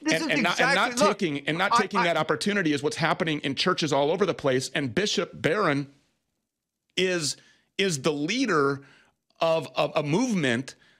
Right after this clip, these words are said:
Speaker 2: that is allowing for the watering down and Hollywoodization and celebrityization of these fake pastors, fake false teachers, false preachers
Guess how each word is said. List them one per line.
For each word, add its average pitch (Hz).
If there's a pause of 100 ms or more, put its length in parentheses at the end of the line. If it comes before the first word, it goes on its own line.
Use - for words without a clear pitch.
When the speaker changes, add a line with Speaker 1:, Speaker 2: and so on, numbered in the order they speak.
(140)
Speaker 2:
that 180
is 165
allowing 185
for 202
the 170
watering 175
down 165
and 139
Hollywoodization 180 (840)
and 143
celebrityization 175 (100)
of 160
these 143
fake -
pastors, 156
fake 196
false 185
teachers, 160
false 208
preachers 147